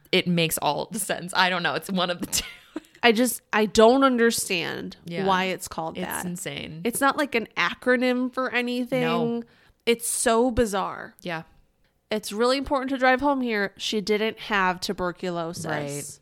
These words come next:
Speaker 2: Well, if you want to get into something very illogical and very inexplainable,
Speaker 1: Mm.
Speaker 2: let's talk about the Invisible Light Agency.
Speaker 1: Yes.
Speaker 2: Yeah. So this one's super off the fucking wall.
Speaker 1: <laughs>
Speaker 2: And this one, after I researched this,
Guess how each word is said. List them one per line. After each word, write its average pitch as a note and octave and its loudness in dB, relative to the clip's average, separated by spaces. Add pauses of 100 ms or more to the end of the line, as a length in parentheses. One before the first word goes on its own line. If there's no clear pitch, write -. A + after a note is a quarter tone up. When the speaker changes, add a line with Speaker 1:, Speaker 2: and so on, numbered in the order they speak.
(140)
Speaker 2:
Well, C4+ 10
if A#3 0
you G#3+ -2
want C#4 6
to F4 4
get C4 0
into G#3 0
something F#3 -2
very F3 0
illogical G3 4
and F#3 0
very F3 0
inexplainable, F3+ -2 (140)
Speaker 1:
Mm. E3+ -10 (260)
Speaker 2:
let's C#4 -4
talk F3 -2
about E3 -4
the F#3 0
Invisible G3 0
Light G3+ 0
Agency. E3+ -6
Speaker 1:
Yes. C#3+ -8
Speaker 2:
Yeah. G3+ 6 (220)
So - -2
this C#4+ 4
one's D4+ 4
super G#3+ 2
off E3+ 0
the F3 -8
fucking D#3 -10
wall. D#3 -6 (160)
Speaker 1:
<laughs> - -12
Speaker 2:
And G#3+ 0
this B3 0
one, A#3+ 2
after F#3+ -2
I F3+ 0
researched F3+ -8
this, G3 -4